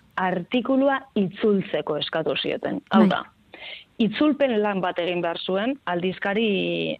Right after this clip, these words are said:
Speaker 1: em, zientifiko horrentzat, ez? Eta zer egin zuen hemen gure Ada Lovelacek? Ba, egin zuen esan, bere nota batzuk gehitu, bere nota batzuk txertatu, bere ikuspuntu batzuk artikulu horren itzulpenean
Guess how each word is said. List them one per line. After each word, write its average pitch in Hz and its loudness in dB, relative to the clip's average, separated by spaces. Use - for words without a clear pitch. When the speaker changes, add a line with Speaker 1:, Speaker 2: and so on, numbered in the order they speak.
Speaker 1:
em, 160 -2
zientifiko 190 2
horrentzat, 147 -2
ez? 277 0
Eta 202 0
zer 247 4
egin 262 2
zuen 233 -2
hemen 226 -2
gure 214 2
Ada 208 0
Lovelacek? 196 0
Ba, 214 2
egin 247 0
zuen 247 0
esan, 254 -2
bere 269 2
nota 285 2
batzuk 170 -2
gehitu, 170 -2
bere 233 2
nota 269 0
batzuk 165 -4
txertatu, 165 -2
bere 185 2
ikuspuntu 233 0
batzuk 240 -2
artikulu 226 2
horren 240 2
itzulpenean 226 0